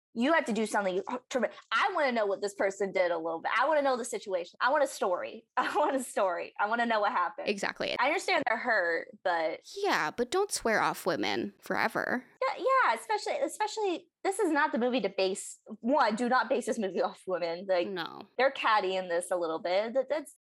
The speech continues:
Speaker 1: that's fine. You're gonna get catty occasionally, but that's not, that's not women. And that's not
Speaker 2: Mm-hmm.
Speaker 1: women friendships. I don't think that's our friendship at all. I don't think
Speaker 2: It never has been.
Speaker 1: No, I don't think cattiness has ever been a thing in our friendship.
Speaker 2: Yeah.
Speaker 1: Dude, like, no,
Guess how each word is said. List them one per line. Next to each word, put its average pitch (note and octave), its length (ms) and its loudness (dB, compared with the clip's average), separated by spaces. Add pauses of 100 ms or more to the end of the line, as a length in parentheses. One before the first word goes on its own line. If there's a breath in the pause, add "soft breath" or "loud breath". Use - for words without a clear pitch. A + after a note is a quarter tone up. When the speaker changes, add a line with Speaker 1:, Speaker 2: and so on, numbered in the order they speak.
(160)
Speaker 1:
that's D#5 220 0
fine. D#4+ 180 2
You're A#4 120 -4
gonna B4 180 2
get E4 160 0
catty A3+ 560 0
occasionally, A3 560 0
but A#3+ 120 -4
that's D#4 200 -2
not, G4+ 200 2 (300 loud breath)
that's G4 160 0
not D4+ 300 2
women. G3 400 -2 (180)
And A#3 120 4
that's C#4+ 120 0
not - 200 2
Speaker 2:
Mm-hmm. G#3 180 -2
Speaker 1:
women G#3+ 340 0 (200)
friendships. G#3+ 520 0
I F3 80 0
don't G3+ 120 2
think G3 140 0
that's F3 160 0
our F3 100 2
friendship F3+ 400 0
at D3 100 0
all. E3 260 2
I - 60 0
don't F3+ 140 0
think D#3+ 200 -4
Speaker 2:
It B3 140 -2
never C#4 240 2
has D3 260 -2
been. C#2 380 -4 (100)
Speaker 1:
No, G3 600 2
I F#3+ 80 -2
don't A3 80 -8
think G3+ 160 -10
cattiness G3 440 0
has F3 120 0
ever G3+ 200 4
been E3+ 160 0
a D#3+ 80 -2
thing D3+ 380 -4 (100)
in F#3 80 2
our E3 120 4
friendship. D3+ 440 0
Speaker 2:
Yeah. - 180 -4 (100)
Speaker 1:
Dude, F4 360 4
like, C#4 320 2
no, A#3 340 0